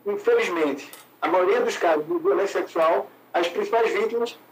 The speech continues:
são meninas negras. Então tá aí um componente do racismo já exposto também.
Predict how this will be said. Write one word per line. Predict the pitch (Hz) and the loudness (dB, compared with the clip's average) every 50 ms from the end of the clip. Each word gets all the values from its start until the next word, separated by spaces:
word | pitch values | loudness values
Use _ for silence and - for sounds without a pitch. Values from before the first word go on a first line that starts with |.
| - - - | -16 -10 -6
são | 262 | -6
meninas | 277 277 277 233 214 214 214 226 240 247 - - - - - _ - | -4 -2 -2 0 0 0 0 -2 -2 -4 -6 -8 -16 -20 -20 _ -4
negras. | 294 269 233 - 170 170 165 165 - - - - - _ _ _ _ _ _ _ _ _ _ _ _ _ _ _ _ _ _ _ _ _ _ _ _ _ _ _ _ _ - 139 | -2 -2 -2 0 -2 -2 -2 -4 -6 -8 -10 -14 -18 _ _ _ _ _ _ _ _ _ _ _ _ _ _ _ _ _ _ _ _ _ _ _ _ _ _ _ _ _ -16 -12
Então | 135 - - 196 202 202 | -6 -2 0 0 2 2
tá | - - | 2 2
aí | 233 240 | 2 2
um | 226 202 | 0 0
componente | 226 202 190 170 165 175 170 - 170 | -2 -2 0 0 -2 -2 -4 -4 -2
do | 165 | -2
racismo | 151 151 - - 170 196 196 202 - - 330 | 0 0 -2 -2 -4 -6 -6 -8 -8 -14 -16
já | - - - 160 165 175 | -10 -4 0 0 0 0
exposto | 175 - - - - - - - 139 127 120 - - - - | 0 -4 -6 -10 -10 -12 -8 -4 -4 -4 -4 -4 -10 -10 -6
também. | - 151 151 143 131 127 123 120 117 | -4 -4 -2 -2 -2 -2 -2 -4 -6